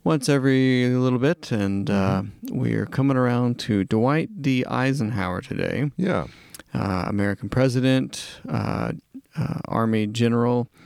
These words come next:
Speaker 1: Um, he's not typically seen as a top-tier political leader or presidential leader.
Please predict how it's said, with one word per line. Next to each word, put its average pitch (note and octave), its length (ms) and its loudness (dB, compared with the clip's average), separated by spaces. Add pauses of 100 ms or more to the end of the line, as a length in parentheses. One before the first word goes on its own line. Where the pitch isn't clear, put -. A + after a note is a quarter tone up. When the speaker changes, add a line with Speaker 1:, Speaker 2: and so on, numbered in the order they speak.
(420)
Speaker 1:
Um, A#2+ 520 2 (240)
he's C3+ 200 2
not D#3+ 300 2
typically D#3+ 440 0
seen C#3+ 520 0
as A2+ 580 -4 (260)
a B2 120 -2
top-tier A#2 880 -2 (420)
political C#3 480 2
leader D#3+ 420 2 (180)
or - 80 -4
presidential C3 720 0
leader. C3 400 0